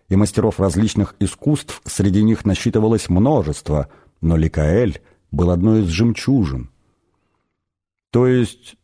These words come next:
ты объявился ненадолго?» Интенель вновь сменила позу. Она никак не могла понять, почему Ликаэль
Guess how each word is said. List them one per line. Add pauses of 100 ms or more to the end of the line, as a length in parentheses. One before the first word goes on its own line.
(200)
ты
объявился
ненадолго?» (880)
Интенель (140)
вновь
сменила
позу. (880)
Она
никак
не
могла
понять,
почему
Ликаэль